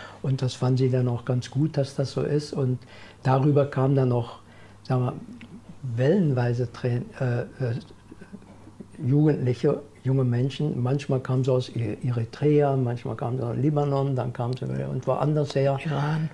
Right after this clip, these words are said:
Speaker 1: Und, äh,
Speaker 2: War ein Schwerpunkt.
Speaker 1: die, und unser, wenn wir es nach außen kommuniziert haben, haben wir immer gesagt,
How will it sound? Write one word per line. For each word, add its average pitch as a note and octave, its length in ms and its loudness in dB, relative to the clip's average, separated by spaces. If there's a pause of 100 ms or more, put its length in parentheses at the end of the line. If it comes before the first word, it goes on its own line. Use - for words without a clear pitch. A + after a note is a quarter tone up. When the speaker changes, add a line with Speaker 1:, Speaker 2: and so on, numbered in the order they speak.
(140)
Speaker 1:
Und, C3+ 400 0
äh, C3 240 4 (420)
Speaker 2:
War E3 80 -2
ein C#3+ 120 -2
Schwerpunkt. - 580 -4
Speaker 1:
die, B2+ 300 6 (1400)
und C#3 340 2 (400)
unser, D#3+ 480 6 (480)
wenn C3+ 160 4
wir C3+ 60 4
es C3 100 0
nach C3+ 100 4
außen D#3+ 360 4
kommuniziert D3 720 2
haben, C#3+ 380 2
haben C3 180 2
wir C3+ 100 2
immer D3 220 4
gesagt, C3+ 400 2